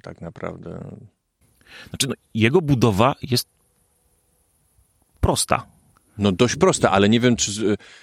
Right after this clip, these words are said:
Speaker 1: zależy wszystko od punktu widzenia i od skali, bo na przykład budowa pierwotniaka, jedna komórka, jeszcze prostsza, ale jak weźmiesz pod lupę te wszystkie organelle, tak, które, które są, mm, i, i będziesz,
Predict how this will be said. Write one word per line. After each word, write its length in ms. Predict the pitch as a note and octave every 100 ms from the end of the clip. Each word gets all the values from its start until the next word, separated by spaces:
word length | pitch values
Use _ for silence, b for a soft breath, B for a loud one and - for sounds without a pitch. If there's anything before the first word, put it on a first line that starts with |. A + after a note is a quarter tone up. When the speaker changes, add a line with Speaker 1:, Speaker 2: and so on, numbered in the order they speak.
| B _ -
Speaker 1:
zależy 420 | A2+ A2+ D3+ D#3
wszystko 380 | - D3+ - D3+
od 140 | B2+
punktu 320 | - D3+ - A#2+
widzenia 340 | A2+ C#3+ D3
i 40 |
od 120 | C#3 -
skali, 380 | - B2 F2
bo 220 | F2 F2+ F#2+
na 120 | G2+
przykład 320 | - G#2+ A2
budowa 340 | G#2 G#2+ A#2
pierwotniaka, 640 | B2+ B2 A2 A2+ G#2 F#2 G#2+
jedna 340 | A2 G2+ A2+
komórka, 420 | - C#3+ D3+ -
jeszcze 280 | A2+ D3 -
prostsza, 420 | F2+ F#2 F2+ -
ale 220 | F2+ F#2+ G2
jak 220 | G#2 B B B B _
weźmiesz 440 | F#2 B2 A#2 A#2+ -
pod 200 | A2 A2
lupę 220 | C3 A#2+
te 120 | G#2+
wszystkie 340 | - C3 C3+
organelle, 600 | A#2 G#2 G#2 A2+ D#3+ G#2 F2+
tak, 160 | F2+
które, 300 | - G2 F#2 E2+
które 300 | - G#2 G2
są, 340 | F#2 G2+ G2+ C#3 B B B B -
mm, 260 | G2+ G#2+
i, 480 | A2 G#2+ A2 A2 A2+
i 40 | G2+
będziesz, 580 | A#2 A#2 A2 - -